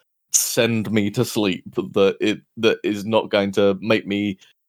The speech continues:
too angry, because it doesn't matter." Um, and, but, but there's a bit more to this. Um, a num-, a couple of months after I first started doing this,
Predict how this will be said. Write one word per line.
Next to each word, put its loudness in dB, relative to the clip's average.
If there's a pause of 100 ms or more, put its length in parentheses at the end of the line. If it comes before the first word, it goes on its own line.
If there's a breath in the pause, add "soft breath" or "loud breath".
(220)
too 2
angry, 0 (180)
because -4
it -6
doesn't -4
matter." -2 (640 soft breath)
Um, 0 (600)
and, 0 (760)
but, 0
but 2
there's 0
a 4
bit 0
more 4
to -6
this. -8 (140)
Um, 0 (760)
a 0
num-, -2
a 2
couple -2
of 0
months -2
after 2
I 2
first -2
started 0
doing 0
this, -14